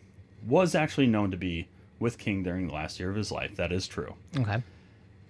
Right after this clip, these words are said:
Speaker 1: Uh, he is a lawyer, uh, and in fact,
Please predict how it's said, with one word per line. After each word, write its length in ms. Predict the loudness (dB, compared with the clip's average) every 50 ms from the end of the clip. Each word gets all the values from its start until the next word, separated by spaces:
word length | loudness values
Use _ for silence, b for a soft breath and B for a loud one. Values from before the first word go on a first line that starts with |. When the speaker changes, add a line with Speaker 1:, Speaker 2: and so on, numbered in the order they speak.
| -12 -4
Speaker 1:
Uh, 200 | 0 2 4 4 4
he 180 | 4 4 4
is 180 | 4 4 2 4
a 60 | 2
lawyer, 460 | 4 4 6 6 6 6 4 4 2 -2 b b b b b b b b -20 -20 -20 -20 -20 -18 -10 -6
uh, 300 | -4 -2 0 0 0 0 0
and 360 | 2 2 4 4 4 2 0 -4 -8 -20 -20 -20 -20 -20 -20 -20 -8 0
in 180 | 2 2 2 2
fact, 580 | 0 0 2 4 4 4 2 -2 -8 -14 -20